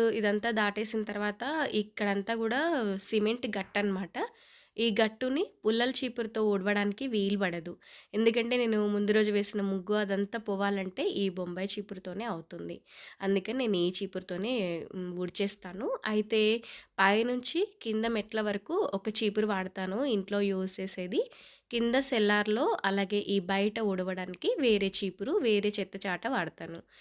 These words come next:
ఎక్కడివక్కడే వస్తువులు పెట్టేస్తానండి. కిందది కిందనే వాడేస్తాను, పైది పైనే వాడేస్తాను. అలా అయితే నాకు కూడా కొంచెం ఈజీగా ఉంటుంది.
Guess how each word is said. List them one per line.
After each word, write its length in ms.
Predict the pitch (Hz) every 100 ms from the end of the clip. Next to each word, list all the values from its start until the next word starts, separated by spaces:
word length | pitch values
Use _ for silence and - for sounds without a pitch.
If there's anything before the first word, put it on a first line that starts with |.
| - - 196
ఎక్కడివక్కడే 640 | 208 220 214 208 196 220
వస్తువులు 400 | 214 208 214 208
పెట్టేస్తానండి. 960 | 196 185 190 - 214 196 185 240 539 -
కిందది 520 | 214 208 220 240 226
కిందనే 380 | 220 196 196 214
వాడేస్తాను, 580 | 214 190 202 - 202 220
పైది 360 | 208 180 185
పైనే 360 | 196 190 185 190
వాడేస్తాను. 640 | 190 175 180 - 185 208 539 - - - - -
అలా 200 | 214 226
అయితే 260 | 233 220 285
నాకు 240 | 254 202
కూడా 160 | 208 233
కొంచెం 380 | 240 214 208 196 190 185
ఈజీగా 520 | - 220 208 226 220 214
ఉంటుంది. 540 | 190 - 180 180